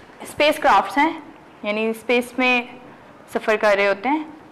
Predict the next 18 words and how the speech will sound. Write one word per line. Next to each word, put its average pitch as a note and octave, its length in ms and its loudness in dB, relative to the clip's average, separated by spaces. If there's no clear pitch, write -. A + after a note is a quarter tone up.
और G#3 320 4
ये A#3 120 0
क्या A#3+ 160 4
होते B3 280 2
हैं? F4 140 4
ये B3 120 2
revolve G#3+ 400 2
कर A3+ 240 2
रहे A3 100 4
होते G#3+ 180 -2
हैं D4 100 2
Earth G#3+ 220 0
के F#3 140 -2
grid। E3 300 -4
हमने A#3+ 420 0
इस A3 60 -6
जो G#3 120 -2
है G3+ 440 0